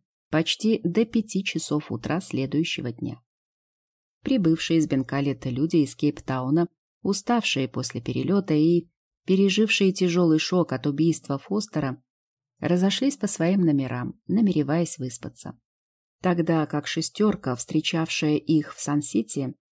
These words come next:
готова была продолжать свой отдых, но утром все они оказались в неважном состоянии.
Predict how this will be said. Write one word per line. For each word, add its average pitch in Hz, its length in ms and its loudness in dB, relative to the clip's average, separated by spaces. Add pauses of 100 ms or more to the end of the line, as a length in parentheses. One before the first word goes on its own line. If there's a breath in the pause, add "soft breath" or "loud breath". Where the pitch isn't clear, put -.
(520)
готова 226 480 4
была 220 300 4
продолжать 165 600 0
свой 151 260 0
отдых, 127 600 -8 (200)
но 139 340 2
утром 262 380 2
все - 240 0
они 233 200 4
оказались 165 680 2
в 165 160 0
неважном 156 680 2
состоянии. 127 880 -8